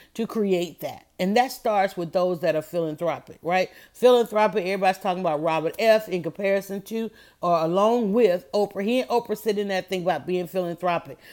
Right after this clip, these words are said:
We got all these H B C Us. If you go, let me tell you, everywhere I go, especially when I go to theater, when somebody gives me a program, something printed out, the first thing I look,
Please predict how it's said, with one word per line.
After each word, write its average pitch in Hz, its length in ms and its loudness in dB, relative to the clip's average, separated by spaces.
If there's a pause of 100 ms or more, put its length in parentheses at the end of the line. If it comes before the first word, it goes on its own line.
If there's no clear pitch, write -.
We 190 100 -2
got 190 120 6
all 196 200 4
these 214 220 0
H 202 240 -2
B 208 120 -4
C 208 160 -10 (260)
Us. 180 80 -6
If 165 120 -10
you 214 100 -6
go, 202 340 2 (300)
let 240 100 2
me 294 100 4
tell 269 160 2
you, 196 120 0
everywhere 240 400 4
I 190 100 6
go, 160 400 0
especially 269 380 2
when 233 80 0
I 202 40 0
go 180 120 0
to 160 80 -2
theater, 226 560 2 (340)
when 180 140 -6
somebody 254 280 2
gives 247 220 2
me 240 140 2
a 185 40 0
program, 175 600 2
something 202 340 0
printed 196 340 -2
out, 151 180 2
the 147 40 -12
first 214 240 -4
thing 208 220 -2
I 190 40 4
look, 190 280 -2